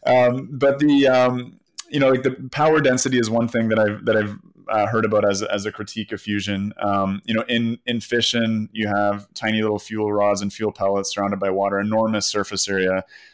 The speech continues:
um, and you have water, which is a very good heat transfer medium. Um, whereas in fusion, it seems like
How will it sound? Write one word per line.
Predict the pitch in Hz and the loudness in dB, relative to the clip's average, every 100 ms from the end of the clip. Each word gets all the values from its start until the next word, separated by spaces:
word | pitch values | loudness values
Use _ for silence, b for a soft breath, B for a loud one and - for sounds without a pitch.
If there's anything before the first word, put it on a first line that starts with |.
| b | b
um, | 98 98 95 - | -2 0 -2 -2
and | 107 | -2
you | 104 101 | 0 0
have | 98 | 0
water, | 101 101 98 | 2 2 2
which | 98 - | 0 -2
is | 101 98 | -8 -6
a | |
very | 95 101 | -2 -2
good | 92 95 | -2 -4
heat | 104 98 | -4 -6
transfer | 98 98 - | -4 -4 -4
medium. | 98 92 95 92 98 b b b b | -4 -2 -2 -2 -6 b b b b
Um, | - 104 104 - | 0 0 0 0
whereas | 117 117 110 | 2 2 2
in | 107 | 0
fusion, | 117 117 113 | 0 0 0
it | 107 | -2
seems | - 110 107 | -2 -2 0
like | 104 101 98 | 2 0 0